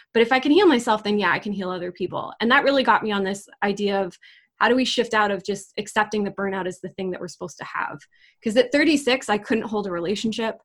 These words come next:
I was doing really well in my job, but, like, I really wasn't showing up in my job. Um, and I was so miserable and so depressed. Like, I mean, I didn't, I, my mom reminded me the other day, I didn't talk for a month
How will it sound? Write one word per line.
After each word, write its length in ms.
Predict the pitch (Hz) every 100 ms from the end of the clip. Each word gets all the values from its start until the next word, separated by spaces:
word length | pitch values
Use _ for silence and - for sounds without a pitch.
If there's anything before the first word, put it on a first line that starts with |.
| _ _ _ _
I 120 | 214
was 140 | 220 202
doing 200 | 277 277
really 180 | 254
well 140 | 233 226
in 80 | 226
my 80 |
job, 340 | 202 208 214 196
but, 140 | 196
like, 160 | 196 196
I 60 | 196
really 280 | 196 294 262
wasn't 320 | 208 208 170
showing 260 | - 180 180
up 160 | 170
in 60 | 175
my 140 | 175
job. 400 | 156 - 185 208 - _ _ -
Um, 480 | 202 190 190 190 - -
and 100 | 220
I 80 | 233
was 200 | 226 -
so 180 | 262 277
miserable 520 | 240 233 247 214 202
and 140 | 196
so 200 | - 202
depressed. 560 | 196 196 208 208 - -
Like, 260 | 185 180 - _ -
I 80 |
mean, 100 | 208
I 100 | 202
didn't, 260 | 262 349 -
I, 220 | 214 240 -
my 100 | 226
mom 340 | 269 370 285 - _
reminded 460 | 202 226 196 208 214
me 100 | 202
the 80 | 185
other 80 |
day, 120 | 175 214
I 60 |
didn't 200 | 294 359
talk 260 | - 262 -
for 140 | 196
a 40 | 180
month 300 | 190 -